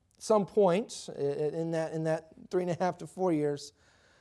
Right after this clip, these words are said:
I was in my office preparing to preach a message there for Sunday. It was on a Friday.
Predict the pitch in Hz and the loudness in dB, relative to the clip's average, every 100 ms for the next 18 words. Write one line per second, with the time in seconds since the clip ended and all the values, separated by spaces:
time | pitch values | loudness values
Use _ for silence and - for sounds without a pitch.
0 | _ _ - 160 151 170 196 185 196 214 | _ _ 2 6 6 6 6 10 12 12
1 | 214 202 - 165 190 185 180 160 196 202 | 10 4 4 0 6 6 6 0 0 0
2 | - 160 190 190 190 180 - - 165 165 | -2 0 0 2 -2 -2 -4 0 4 4
3 | 165 147 131 196 190 190 185 147 143 139 | 2 -4 -4 0 0 2 2 0 -4 -6
4 | - 185 180 175 | 2 4 6 4